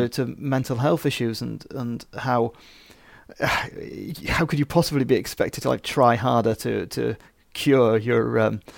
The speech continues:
Speaker 2: your mental health issues or, or anxiety or stress and,
Speaker 1: Yeah.
Speaker 2: and things.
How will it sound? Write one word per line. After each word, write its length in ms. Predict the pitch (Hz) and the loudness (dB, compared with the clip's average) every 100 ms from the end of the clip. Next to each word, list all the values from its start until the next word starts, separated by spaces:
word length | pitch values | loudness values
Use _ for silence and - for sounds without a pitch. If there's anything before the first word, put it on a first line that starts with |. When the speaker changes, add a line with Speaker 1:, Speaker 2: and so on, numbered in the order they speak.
| - | -8
Speaker 2:
your 100 | - | -2
mental 300 | 131 120 123 | 0 0 0
health 200 | 117 165 | 0 -2
issues 300 | 139 - 101 | -2 -4 -6
or, 260 | - 123 110 | -2 0 2
or 160 | 117 117 | 2 2
anxiety 540 | 117 117 139 151 117 | 2 4 4 4 0
or 80 | 110 | -4
stress 400 | - 143 151 - | -4 0 0 0
and, 100 | 117 | -4
Speaker 1:
Yeah. 200 | 113 107 | -4 -4
Speaker 2:
and 120 | 117 | -6
things. 380 | - 90 - - | -8 -10 -12 -18